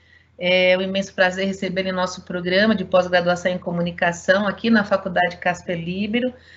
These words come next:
Agradeço imensamente e, é, tenho certeza que vamos ter aí muito aprendizado, é, com a sua fala.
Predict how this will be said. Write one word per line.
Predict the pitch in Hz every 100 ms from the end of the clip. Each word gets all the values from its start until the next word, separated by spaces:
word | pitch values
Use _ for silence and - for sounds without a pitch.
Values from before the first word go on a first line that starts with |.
| - _
Agradeço | 185 180 196 196 208
imensamente | 196 190 196 - 185 175 185 214 233 - 254 240 _ _ _ _
e, | 202 214 233 254 -
é, | - 190 - 190 190 185
tenho | 208 208
certeza | 214 208 202
que | 202 190
vamos | 196 196 190
ter | - 190 190
aí | 180 185
muito | 196 202 202
aprendizado, | 202 190 190 190 175 170 170 175 175 180 _ _ _
é, | 165 165
com | - 175
a |
sua | 175 185 180
fala. | - 147 135 131 139